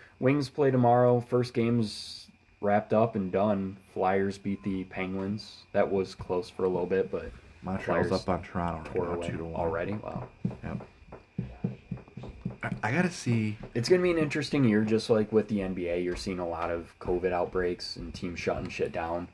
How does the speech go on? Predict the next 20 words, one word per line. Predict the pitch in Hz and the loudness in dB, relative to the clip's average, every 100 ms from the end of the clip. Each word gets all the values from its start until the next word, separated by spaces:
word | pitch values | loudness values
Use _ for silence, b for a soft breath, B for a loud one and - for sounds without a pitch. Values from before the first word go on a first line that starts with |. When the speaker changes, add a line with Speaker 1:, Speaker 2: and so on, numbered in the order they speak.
| b | b
Speaker 2:
Yep. | 90 87 - - | -8 -8 -10 -2
Speaker 1:
N | 101 107 | 2 4
H | 104 107 | 4 6
L, | 101 101 98 | 6 8 6
like, | 85 - - | 2 -4 -10
we | 95 | -8
saw | 92 110 107 | -2 2 4
the | 110 104 | 2 0
N | 101 | -2
B | 92 87 | -4 -4
A, | 87 | -4
N | 90 | -6
H | 90 90 90 | -8 -6 -4
L, | 85 85 | -2 -4
like, | 80 85 85 | -6 -12 -4
work | 87 - | -4 -4
wonders | 87 85 87 85 | -6 -6 -6 -6
in | 87 | -8
the | 82 | -10
bubble. | 80 82 87 92 | -8 -4 -2 -2